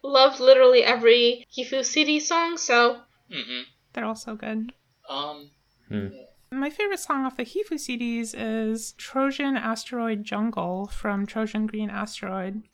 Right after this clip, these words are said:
Speaker 1: Oh, that's a banger.
Speaker 3: It's a very nice song. I love it specifically because it has this very cute romantic feeling of exploring a space station together. Like, that's the feeling that it conveys to me, and with,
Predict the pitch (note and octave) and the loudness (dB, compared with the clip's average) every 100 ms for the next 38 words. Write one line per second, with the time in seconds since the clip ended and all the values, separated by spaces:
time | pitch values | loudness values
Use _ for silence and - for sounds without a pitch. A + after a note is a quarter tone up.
0 | - C#4+ C#4+ D4+ C#4 A#3+ A#3+ B3+ B3 - | -6 -2 -2 -4 -6 -6 -6 -6 -10 -10
1 | A3+ A#3+ C4+ F4 F4 D#4 D4+ - C4+ C4 | -10 -8 -6 -4 -4 -6 -8 -4 -2 -2
2 | B3 - B3+ B3+ D4 D#4+ - - - D4+ | -4 -6 -6 -4 -4 -6 -10 -12 -8 -8
3 | D#4+ D#4 D4 C4+ - C4 B3 G#3 - B3+ | -8 -8 -8 -8 -6 -6 -6 -8 -4 -4
4 | C4 C4 C#4+ - C#4 C#4+ C#4 - - C#4 | -4 -6 -8 -4 -2 -2 -4 -8 -4 -2
5 | B3+ B3 A#3+ A#3 A#3 A#3+ A#3+ A3+ - A#3 | -2 -4 -2 -2 0 -4 -4 -12 -8 -6
6 | A#3 A3 A3 G#3 A3 G#3 G#3+ - A#3+ - | -2 0 0 0 -2 -4 -4 -8 -12 -12
7 | - A3+ A#3 C4 D4+ - G4+ - A#3 A3 | -8 -4 -2 -4 -6 -6 -6 -4 -6 -4
8 | G#3+ G#3+ G3+ G3 G3+ G#3+ A#3+ B3 - - | -6 -4 -6 -6 -4 -4 -4 -6 -8 -4
9 | D#4 D#4 D4+ D4+ D4 C#4+ C4 E4 - G#3+ | -4 -2 -2 -4 -4 -4 -2 -6 -6 -6
10 | G3 G#3 G#3 A3+ A#3 A#3+ A#3+ | -2 -2 -2 -4 -2 -2 -2